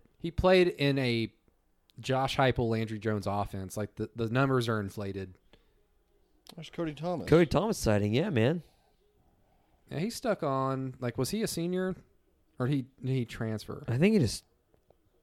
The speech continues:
Speaker 3: finished playing baseball. I think.
Speaker 1: Um, there have only been three quarterbacks at O U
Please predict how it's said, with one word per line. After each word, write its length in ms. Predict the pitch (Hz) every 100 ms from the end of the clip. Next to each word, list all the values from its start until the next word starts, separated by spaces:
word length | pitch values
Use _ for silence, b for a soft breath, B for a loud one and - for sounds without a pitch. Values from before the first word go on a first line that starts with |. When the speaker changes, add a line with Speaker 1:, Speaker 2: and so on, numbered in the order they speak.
| - _
Speaker 3:
finished 400 | 123 131 131 -
playing 280 | - 123 117
baseball. 640 | 190 147 - - - - _ _ _ _ _ _ _ _ _ _ _ _ _ _ _ _ 120
I 40 |
think. 560 | - 143 233 214 226 - b b b _ -
Speaker 1:
Um, 960 | 104 110 120 127 127 127 123 117 107 - _ _ - - - _ _ _ _ _ _ _ - B B B B
there 100 | 120
have 100 | 127
only 240 | 143 165 160
been 320 | 147 143 123
three 340 | - 135 135
quarterbacks 920 | 131 127 127 113 107 107 - - - -
at 140 | 117 110
O 140 | 110
U 500 | 107 107 104 101